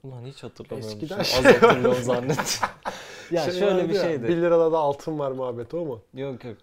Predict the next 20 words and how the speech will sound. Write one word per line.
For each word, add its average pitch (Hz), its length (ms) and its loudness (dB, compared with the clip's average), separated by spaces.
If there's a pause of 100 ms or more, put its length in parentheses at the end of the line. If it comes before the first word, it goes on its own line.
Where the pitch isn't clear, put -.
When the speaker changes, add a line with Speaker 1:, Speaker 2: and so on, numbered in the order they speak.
(120)
Speaker 1:
Kabaca 147 500 -8
şöyle 135 340 -8
bir 104 60 -18
şeydi. 127 440 -16 (440)
Parayı 175 400 -8
değiştirmiş 185 720 -12
bir 190 60 -12
şekilde. 180 480 -12
Speaker 2:
Hı. 147 100 -10 (260)
Speaker 1:
İşte - 220 -20
otomata 160 600 -12
atmış. 175 280 -16
Speaker 2:
Hı. 135 120 -10 (320)
Speaker 1:
Ama 170 280 -8
değiştirdiği 175 560 -8
para 190 420 -12 (380)
asıl 147 340 -10
paradan 147 480 -6 (180)
daha 127 180 2
Speaker 2:
Daha 202 180 6